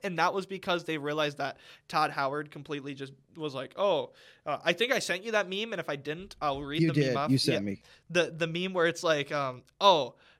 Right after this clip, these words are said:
Speaker 1: the game runs like shit." "Oh, it's not your, it's not the game running like shit. It's your P C. You gotta upgrade your P C, bro." Like,
Speaker 2: Mm-hmm.
Speaker 1: it's also running on an old-ass engine.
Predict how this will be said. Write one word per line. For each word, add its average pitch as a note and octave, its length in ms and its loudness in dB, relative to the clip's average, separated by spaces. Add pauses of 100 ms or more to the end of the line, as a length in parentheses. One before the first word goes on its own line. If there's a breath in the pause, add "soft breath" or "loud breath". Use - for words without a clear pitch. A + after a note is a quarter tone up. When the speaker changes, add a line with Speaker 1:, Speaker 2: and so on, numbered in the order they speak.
Speaker 1:
the E3 100 0
game F#3 280 2
runs F3+ 200 -2
like D3 120 -2
shit." - 400 0 (120)
"Oh, A3 220 8
it's - 140 -4
not A3+ 260 2
your, F3 260 -8
it's G3+ 160 -4
not C4+ 160 4
the - 60 -8
game G3+ 260 4
running D#3+ 180 -8
like B2+ 140 -8
shit. D#3+ 180 -8
It's - 120 -14
your - 120 -14
P G#3+ 180 -4
C. A3+ 460 4 (180)
You F#3+ 120 -6
gotta B3+ 240 4
upgrade G3+ 260 -4
your F#3 80 -4
P F#3 180 -8
C, C4+ 200 -2
bro." F#3+ 420 -2 (1400 loud breath)
Like, F3+ 340 6 (400 soft breath)
Speaker 2:
Mm-hmm. D3 320 8
Speaker 1:
it's G#3 140 8
also C4+ 260 6
running G#3+ 280 2
on F#3 120 0
an E3 120 -6 (180)
old-ass F3+ 560 4 (800)
engine. A3 420 -4